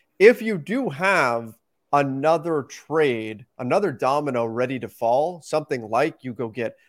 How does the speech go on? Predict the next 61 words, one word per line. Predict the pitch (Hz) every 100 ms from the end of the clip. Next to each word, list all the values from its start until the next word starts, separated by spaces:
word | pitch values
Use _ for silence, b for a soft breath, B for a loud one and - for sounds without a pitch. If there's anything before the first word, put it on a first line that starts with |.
| _ -
a |
Patrick | - 110 110 110
Beverley, | - 113 113 123
or |
maybe | 127 139 139
if | 131
you | 123
are | 123
high | 117 117
on | 113
Mike | 110 113
Conley, | 113 107 110
it | -
could | 131
be | 127
him. | 123 113 b b
If | 151 151
you | 160
have | 175 165
another | 151 147 156 170
piece | - 156 147 -
that | 127
you | 127
know | 127
you | 123
can | 131
go | 120 113
get | 160 151
that | 123
would | 117
fit | - 147 143
in | 139 123
alongside | 117 120 117 - 185 226 180
with | 135 -
Buddy | 123
Hield | 117 120 113 - b b
and | 127 123
Miles | 120 117
Turner, | - 123
that | 117 117
then | 135 131
vaults | 113 131 151 -
you | 139 131
into | 147 160 - 117 113 - _ _
that | 131 127
next | 123 135 131 -
tier | 147 135
in | 120
the |
Western | 127 123 120
Conference, | - 160 156 117 -
because | 107
I | 127
don't | 143 -
believe | 127 120
that | 113
Turner | 135 127
and | 120
Hield | 127 123 113
are |
enough. | 117 185